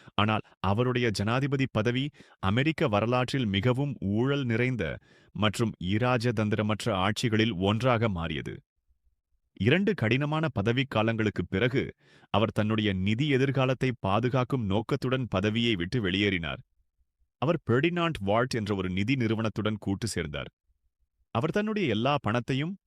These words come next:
ஒரு தரகு நிறுவனத்தில் முதலீடு செய்தார். துரதிர்ஷ்டவசமாக, வால்ட் கிராண்டை ஏமாற்றி அவரை திவாலாக்கினார். கிராண்டின் வீழ்ச்சி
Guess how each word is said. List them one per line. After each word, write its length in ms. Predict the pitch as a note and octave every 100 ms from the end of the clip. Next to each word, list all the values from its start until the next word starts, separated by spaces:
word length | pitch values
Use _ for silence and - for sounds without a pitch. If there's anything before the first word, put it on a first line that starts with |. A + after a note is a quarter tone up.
| -
ஒரு 240 | - G2+
தரகு 300 | C3+ C#3 D3
நிறுவனத்தில் 480 | C3+ B2 B2 A2+ B2
முதலீடு 380 | D#3 A2+ F2 D#2+
செய்தார். 360 | D#2+ D2 A#1 - _ _ _ _ _ _ _
துரதிர்ஷ்டவசமாக, 1000 | A2+ B2 D#3+ D#3 F3 D#3+ - D#3 D3+ C#3+ C#3+ D3+
வால்ட் 300 | F#2+ G#2 A#2+
கிராண்டை 380 | G#2 G#2 G#2+ G#2+ F#2+
ஏமாற்றி 520 | F#2+ G#2 G2+ - G2 G2+ _ - _
அவரை 240 | G2+ B2 A#2+
திவாலாக்கினார். 760 | G#2 C#3 C#3+ F2+ - D2 C2 - _ _ _ _ _ _ _ _ -
கிராண்டின் 480 | - D#3 G3+ A#3+ F3
வீழ்ச்சி 420 | B2 D3 -